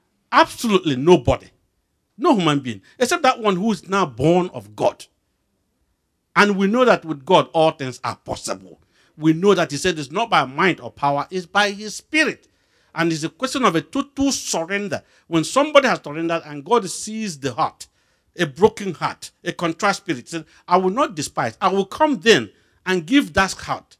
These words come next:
an enabling spirit, a transforming spirit that will transform the person to become a new creature." That's why he told us in First Samuel, he said, "When actually the Spirit of God touched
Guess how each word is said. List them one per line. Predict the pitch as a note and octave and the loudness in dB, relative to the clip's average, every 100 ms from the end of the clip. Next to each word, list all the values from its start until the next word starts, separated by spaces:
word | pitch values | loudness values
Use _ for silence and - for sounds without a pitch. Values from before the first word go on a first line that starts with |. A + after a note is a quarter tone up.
| _ _ _ _ | _ _ _ _
an | F3 F3 | -2 0
enabling | E3+ G#3+ C4 B3 A#3+ | 0 0 0 -2 -2
spirit, | A#3+ - - F3+ G2+ - - _ _ _ F#3+ | -4 -6 0 0 0 -16 -20 _ _ _ -6
a | |
transforming | F#3 - F#3+ F3 - B3+ C4 | -4 2 2 2 0 2 0
spirit | - - E3+ - _ _ _ | -2 -2 -2 -2 _ _ _
that | E3 E3+ | 0 2
will | E3 | 0
transform | - G3 F3 D#3+ - C#4 E4+ D#4+ | -4 0 0 0 -6 2 2 4
the | G3+ | 0
person | - G#3 G#3+ A#2+ F#2+ _ _ _ | 0 -6 -6 -10 -14 _ _ _
to | D#3+ | -6
become | D3 - F#3 F#3+ | -6 -2 -2 -2
a | C#3+ | -8
new | C#3 E3 | -8 -8
creature." | E3+ D3 C3 F#2 _ _ _ _ _ _ | -8 -8 -8 -10 _ _ _ _ _ _
That's | F#3+ A3+ | -4 0
why | G#3+ G3 | 0 0
he | E3+ | 0
told | F#3+ F3 | 0 4
us | D#3 - | 2 2
in | C#3+ | -10
First | A#2 E3+ E3+ | -4 -4 -2
Samuel, | D3+ D3 C3 | -2 0 -4
he | A2+ | -6
said, | C#3 C3+ _ _ _ _ _ | -8 -10 _ _ _ _ _
"When | C#3+ C#3+ D3 D3+ - - | -8 -4 -2 -4 -8 0
actually | F3+ A3+ A3 G#3+ | 0 2 -2 -2
the | F#3 | -4
Spirit | - F3 | -4 -8
of | C#3+ | -2
God | D#3+ D3+ | -4 -4
touched | E3 D#3+ - - | -6 -6 -6 -12